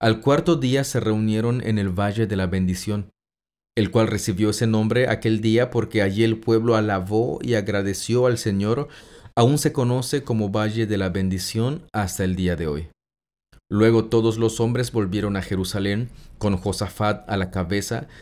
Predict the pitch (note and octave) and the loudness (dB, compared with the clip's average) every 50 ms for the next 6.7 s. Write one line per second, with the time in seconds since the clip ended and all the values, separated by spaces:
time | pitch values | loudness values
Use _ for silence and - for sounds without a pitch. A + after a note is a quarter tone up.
0 | - - - A#2 A2+ G2+ G#2+ G2 - - A2+ A2 A#2 A2+ A2+ G#2+ G#2+ G2+ G2 G2 | -14 -4 0 2 2 2 2 0 0 0 0 0 0 0 0 -2 -2 -2 -2 -2
1 | G2 F2+ G#2 A2 A#2+ C3 C3+ B2+ - A2 F#2+ - G2+ F#2 - - G2 G2 G2 G2+ | -2 0 0 2 2 2 0 0 0 -2 -2 -2 -2 -4 -2 -2 -2 -2 -2 -2
2 | G2 G2+ G#2 F#2+ - G#2 F#2+ F#2 G#2+ G#2+ G#2 F#2 G#2 G2+ F2 A2 G2+ G2 F#2 F#2 | -2 -2 -4 -4 -4 -4 -2 -2 0 -2 0 0 -2 -2 -2 -2 -2 -2 -2 -4
3 | G#2 F#2 - - A2+ A#2 B2 B2 A2+ G#2 - G2+ F2+ F#2 F#2 - F#2 - - F#2 | -6 -6 -2 0 0 2 2 2 0 -2 -2 -4 -4 -4 -4 -4 -4 -2 0 0
4 | F2+ F2+ F2+ F2+ F2 E2 E2+ - - - _ _ _ _ _ _ _ _ _ _ | 2 2 2 0 0 -2 -4 -8 -10 -14 _ _ _ _ _ _ _ _ _ _
5 | _ _ _ _ _ _ _ - A2 G2+ F#2+ F#2 G#2+ G#2 G#2 A2 A2 G#2+ G#2 G2 | _ _ _ _ _ _ _ -2 0 0 0 0 0 2 4 4 2 2 0 -2
6 | - - G2+ G2 G2 F#2 - G2+ F#2 F#2+ F#2+ G2 G#2 A#2 | -2 -2 -2 -2 -2 -4 -2 -2 -2 0 0 0 -2 -2